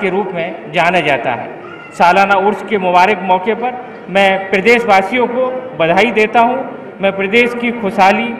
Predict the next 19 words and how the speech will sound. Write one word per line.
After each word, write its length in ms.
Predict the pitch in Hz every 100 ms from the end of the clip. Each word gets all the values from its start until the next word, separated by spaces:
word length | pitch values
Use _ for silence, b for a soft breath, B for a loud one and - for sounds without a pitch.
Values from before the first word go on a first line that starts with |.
| -
और 180 | 196 190
समृद्धि 500 | 196 180 214 196 254
के 140 | 233
लिए 280 | 180 180 196 190 - 151
दुआ 200 | 196 190
करता 320 | 175 143 -
हूँ। 680 | 131 120 113 - - - 151
जियारत 520 | 147 196 196 226 233 233
के 100 | 214
लिए 340 | 214 214 214 208 - - 175
यहाँ 180 | 190 185
आ 120 | 170
रहे 560 | 214 180 180 180 - 139
जायरीनों 540 | 156 180 202 214 226 233 233 -
और 180 | 170 180 -
आप 220 | 196 214 -
सभी 240 | 180 226
को 220 | 226 170 180 -
मुबारकबाद। 800 | 175 175 175 170 156 139 123 110